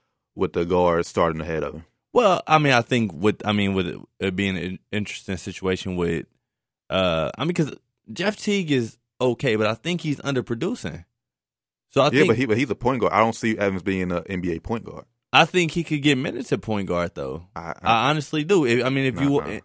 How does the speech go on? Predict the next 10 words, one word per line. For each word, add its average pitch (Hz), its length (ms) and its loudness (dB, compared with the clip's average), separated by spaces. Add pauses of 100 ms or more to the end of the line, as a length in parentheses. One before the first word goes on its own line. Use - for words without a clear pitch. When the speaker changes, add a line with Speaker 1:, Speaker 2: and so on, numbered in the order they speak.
(200)
Speaker 2:
and 120 340 -4
that 131 260 2
goes 127 300 2
back 120 240 2
to 131 80 -4
what 120 100 2
I 113 80 4
was 104 140 -2
gonna 139 260 -2
say. 92 420 0